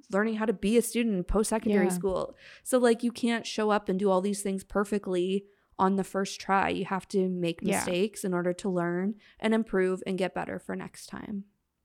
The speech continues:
Speaker 2: Yeah. Well, and I love this trend on TikTok nowadays that's like, "It's good for the plot."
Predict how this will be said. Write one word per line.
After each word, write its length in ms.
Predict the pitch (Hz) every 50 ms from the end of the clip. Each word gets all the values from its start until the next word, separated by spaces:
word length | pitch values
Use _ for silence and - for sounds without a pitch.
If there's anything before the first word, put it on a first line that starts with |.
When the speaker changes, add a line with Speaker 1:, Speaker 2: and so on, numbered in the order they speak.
| _ _ _ _ _ _
Speaker 2:
Yeah. 460 | 220 214 214 220 226 220 190 180 - -
Well, 220 | - - 214 208 202
and 140 | 196 196 196
I 80 | 208 214
love 480 | 208 196 190 190 190 196 202 208 - -
this 260 | - 208 202 - -
trend 340 | - - - 185 185 196 190
on 180 | 185 180 180 180
TikTok 600 | - - 175 180 - - - 190 180 180 - -
nowadays 600 | 190 180 180 175 180 175 175 175 175 175 170 -
that's 340 | - 170 170 170 - - -
like, 520 | - 165 165 165 170 165 - - - - - _ _ _ _ _ _ _ _ _ _ _ _ _ _ _ _ _ - - -
"It's 160 | 208 190 -
good 220 | - 196 180 175 -
for 120 | - 190
the 80 | 170 -
plot." 680 | - - 180 170 156 151 160 196 240 - - - -